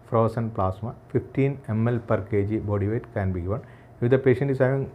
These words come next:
di-, disseminated intravascular coagulation, that means patient is having elevated A P T T, elevated P T, and low fibrinogen, cryoprecipitate should be started.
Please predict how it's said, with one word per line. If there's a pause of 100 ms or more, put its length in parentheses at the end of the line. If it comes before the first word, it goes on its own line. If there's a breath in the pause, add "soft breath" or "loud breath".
(540)
di-,
disseminated
intravascular
coagulation, (440 loud breath)
that
means
patient
is
having
elevated (220)
A
P
T
T, (360 loud breath)
elevated
P
T, (320 loud breath)
and
low
fibrinogen, (180)
cryoprecipitate
should
be
started.